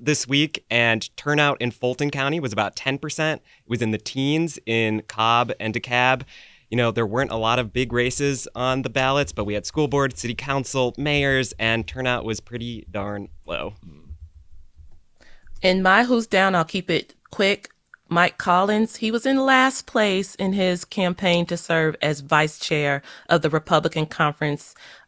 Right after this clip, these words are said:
Speaker 2: Um, so he's my Who's Down. All right, we're gonna have to be quick for Who's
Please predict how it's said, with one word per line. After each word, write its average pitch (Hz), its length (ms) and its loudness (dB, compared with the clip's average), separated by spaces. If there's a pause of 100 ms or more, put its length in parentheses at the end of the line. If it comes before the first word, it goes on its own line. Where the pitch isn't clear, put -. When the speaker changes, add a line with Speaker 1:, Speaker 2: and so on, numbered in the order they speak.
Speaker 2:
Um, 143 560 4
so 147 540 0
he's 202 260 -6
my 180 180 4
Who's 170 280 -2
Down. 143 400 2
All 185 160 8
right, 196 180 6
we're 175 80 -6
gonna 220 120 6
have 220 100 2
to 208 60 -8
be 220 160 -2
quick - 420 2
for 269 220 4
Who's 262 340 0